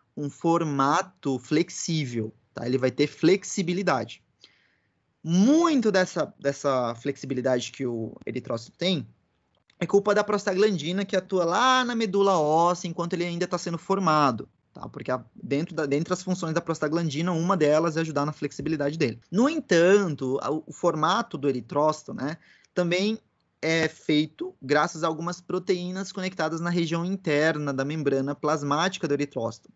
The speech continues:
que são proteínas muito importantes e de essencial conhecimento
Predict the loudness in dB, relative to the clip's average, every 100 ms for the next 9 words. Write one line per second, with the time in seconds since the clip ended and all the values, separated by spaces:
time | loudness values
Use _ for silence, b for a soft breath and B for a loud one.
0 | _ b b -8 -4 -2 2 2 0 -2
1 | 0 2 4 4 2 0 0 0 0 4
2 | 4 2 -6 -10 -8 -2 4 4 4 0
3 | -2 -2 2 4 6 4 2 0 -4 -14
4 | -10 -8 -6 -6 -2 -2 -2 -6